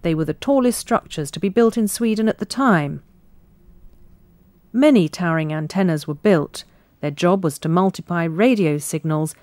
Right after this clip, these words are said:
that were strong enough to travel from Sweden to America. After the First World War, many countries sought to connect the world via long-wave radio telegraphic transmission.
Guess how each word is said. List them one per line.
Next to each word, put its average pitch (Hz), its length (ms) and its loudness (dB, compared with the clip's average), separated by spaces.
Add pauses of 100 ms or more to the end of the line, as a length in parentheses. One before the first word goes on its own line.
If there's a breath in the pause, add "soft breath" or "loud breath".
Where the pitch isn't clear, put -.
(160 soft breath)
that - 100 -6
were 247 80 0
strong 277 320 0
enough 170 300 2
to 185 80 -4
travel 160 400 0
from 190 180 -2
Sweden 247 640 -2
to - 120 -4
America. 151 600 0 (4000 soft breath)
After 311 300 -2
the 254 80 0
First 240 400 2
World 190 260 2
War, 180 380 2 (400 soft breath)
many 240 300 6
countries 151 480 -6
sought - 260 -2
to 170 100 -6
connect 185 400 0
the 170 80 0
world 160 360 0
via 151 380 0
long-wave 156 640 2 (100)
radio 151 440 -2
telegraphic 156 640 -4
transmission. 151 720 -6